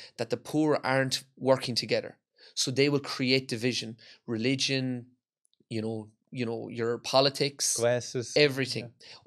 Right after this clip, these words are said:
Speaker 1: If you're a different ethnicity, you know, they will always be these weapons to try and divide people. We see it today a lot as well.
Speaker 2: Yeah.
Speaker 1: But, um, so people, people in their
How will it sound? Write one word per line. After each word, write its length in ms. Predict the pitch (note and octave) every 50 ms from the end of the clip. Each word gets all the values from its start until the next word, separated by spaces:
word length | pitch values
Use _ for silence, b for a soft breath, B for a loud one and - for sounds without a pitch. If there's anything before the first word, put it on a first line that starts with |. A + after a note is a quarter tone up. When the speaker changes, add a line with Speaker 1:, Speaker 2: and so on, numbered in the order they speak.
| _ - D3
Speaker 1:
If 120 | C3 - C#3
you're 160 | C3+ B2 A#2+
a 40 | A#2 B2
different 260 | C3+ B2+ - C3 A2+ A2+
ethnicity, 560 | - - C3 D3+ C#3+ - E3+ D#3 D#3+ E3 E3 D#3 D3 B B B B B - B2+
you 80 | C3 C3
know, 120 | C3 B2
they 140 | A#2 C3 B2+ A#2+
will 120 | B2 A2+ - G2 G2+ C3+
always 320 | C#3+ C#3 C#3+ C#3 C3 A#2 A2 - B2+
be 40 |
these 280 | A#2 A2+ B2 B2 A#2 A2+ A2+ B2+
weapons 600 | C3 B2+ C3 - A#2 G2+ G2 G2+ - - - - _ -
to 60 | B2 A#2 - -
try 120 | - A#2+ A#2+ A#2
and 80 | A2+ A2+ A#2
divide 320 | A2 B2 A#2 A#2+ B2 B2 - -
people. 180 | A#2 - - A#2 A#2+ B2
We 20 | B2+
see 180 | - E3+ E3+ D#3
it 60 | -
today 320 | - A#2+ G#2+ A#2+ B2+ B2+ B2+
a 40 | A#2+ A2+ G2+
lot 140 | G#2+ A#2 A2
as 140 | - A#2+ A#2
well. 240 | A#2 A2+ G#2+ - - - B B B
Speaker 2:
Yeah. 220 | A2 F#2+ F2+ G#2+ G#2 B2
Speaker 1:
But, 120 | A#2 A2 - - - - A2+
um, 180 | A2 A2 A2 A2 G2 F#2 - B B B B B B B B B -
so 460 | - - - D3+ C#3+ C3+ A2 - - A2+ F2+ - _ _ _ E3 C#3 -
people, 340 | - F3+ F#3+ F#3 - F#3+ F3 E3 D#3 - C#3 C3+ - F#3+
people 220 | G3 F#3 - F#3 F3+
in 60 | E3+
their 160 | D3 D3 C#3+